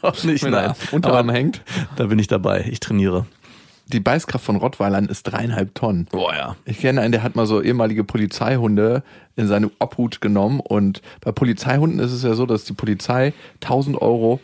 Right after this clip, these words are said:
Speaker 2: maximal für einen Hund ausgeben will. Und deshalb bei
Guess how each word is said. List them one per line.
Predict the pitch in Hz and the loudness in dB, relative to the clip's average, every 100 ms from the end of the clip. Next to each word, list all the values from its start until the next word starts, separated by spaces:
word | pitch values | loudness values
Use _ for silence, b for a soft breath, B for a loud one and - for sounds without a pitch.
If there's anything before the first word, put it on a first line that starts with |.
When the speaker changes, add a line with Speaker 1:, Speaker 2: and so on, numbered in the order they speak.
| _ | _
Speaker 2:
maximal | - 120 - 113 101 107 | -2 -2 0 2 2 2
für | - 107 | 0 2
einen | 101 | 2
Hund | - - 104 - | 0 0 0 -2
ausgeben | - - - - 69 | -6 -6 -8 -8 -8
will. | - - B B B | -8 -10 B B B
Und | - 98 | -4 0
deshalb | 127 - 123 156 - - | 0 2 0 0 -4 -4
bei | 90 92 98 | 0 0 -2